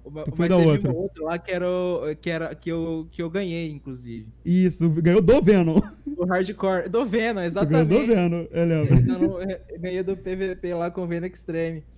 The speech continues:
Speaker 2: Sim.
Speaker 1: E, e nesse aí, nesse do Har-, do, do Hunger Games, é, eu falou assim, "Ah, beleza, a gente vai fazer uma call aqui, e aí cê, cê participa lá, daí eu chamo você, beleza?" Daí eu falei, "Beleza."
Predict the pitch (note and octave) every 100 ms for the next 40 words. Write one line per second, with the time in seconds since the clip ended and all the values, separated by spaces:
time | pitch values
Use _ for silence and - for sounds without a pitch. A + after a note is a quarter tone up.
0 | - - - - - D3+ C#3 - - -
1 | - - - D3+ D3+ D3+ E3 F3 F3+ -
2 | F3+ E3 G#3+ A3 D#3 D#3+ E3 - D3+ D3
3 | D3+ C#3+ C#3+ C#3+ C#3 C3+ C3 C3+ C3 C3
4 | B2+ B2 A#2+ B2 C3+ C3 A#2 C3+ F3+ F#3
5 | - - - - _ - - - - -
6 | - - - C#3+ D3 D#3 D#3 D3+ E3 -
7 | G#3 G#3 A#3 A3+ F3+ E3 F#3+ G#3 E3+ F3+
8 | F#3+ G3 F#3 G3+ G3+ F3+ - E3+ E3+ D#3
9 | - F3+ G#3+ A#3 D#3+ - - D#3+ E3+ E3+
10 | F3 F#3 G3 G3+ G#3 G#3 G3+ F#3+ - F#3+
11 | F3+ - E3+ F3+ - F#3 F#3+ - G#3 F3+
12 | F3 F3 G3 F3 F3 F#3+ - D3 D3+ F#3
13 | F3 D3 D3 D3 - F3 G#3 C#4+ B3+ F#3